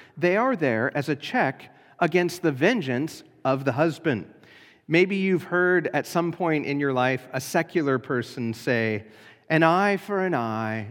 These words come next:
and we're all blind." And it's meant to sound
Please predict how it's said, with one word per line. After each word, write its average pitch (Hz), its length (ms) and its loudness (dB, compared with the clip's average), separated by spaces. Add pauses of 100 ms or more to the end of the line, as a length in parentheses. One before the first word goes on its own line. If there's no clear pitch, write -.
and 143 200 -4
we're 143 180 0
all 131 240 -2
blind." 92 560 -10 (580)
And 190 140 4
it's 190 160 -2
meant 214 300 -2
to 220 100 -2
sound 139 480 0